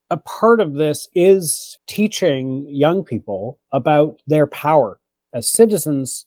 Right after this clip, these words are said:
and as consumers. That one of the benefits of being online is that we all have a voice, and we can use that voice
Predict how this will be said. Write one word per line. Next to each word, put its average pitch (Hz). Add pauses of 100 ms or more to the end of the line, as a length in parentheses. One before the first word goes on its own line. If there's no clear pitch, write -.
and 131
as 123
consumers. 113 (300)
That 143 (120)
one 185
of 190
the 165
benefits 156
of 143 (200)
being 151
online 127
is 123
that 127
we 135
all 139
have 117
a 113
voice, 101 (340)
and 127
we 143
can 143
use 160
that 143
voice 135